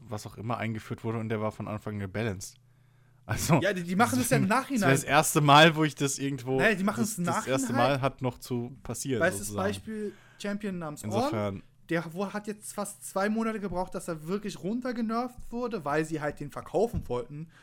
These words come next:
Speaker 2: Ne, der war halt overloaded as fuck mit seinen Skills und war halt deswegen eine gute Investition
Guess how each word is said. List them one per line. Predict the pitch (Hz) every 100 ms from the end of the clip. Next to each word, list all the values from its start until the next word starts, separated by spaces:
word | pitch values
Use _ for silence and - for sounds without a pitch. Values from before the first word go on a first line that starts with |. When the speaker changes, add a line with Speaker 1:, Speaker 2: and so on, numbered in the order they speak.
| -
Speaker 2:
Ne, | 143
der | 135 135
war | 139
halt | 151 151 - - - _ _ _ _ _ -
overloaded | 196 247 247 285 320 320 - _ -
as | 175 180
fuck | - - 294 185
mit | 170
seinen | 143 143
Skills | 135 - 156 240 - - - - - -
und | 165
war | 175 202
halt | 226
deswegen | 220 202 - 214 208 208 202 - - - _ - _ -
eine | 180
gute | 165 240 247
Investition | 214 214 208 - 208 196 160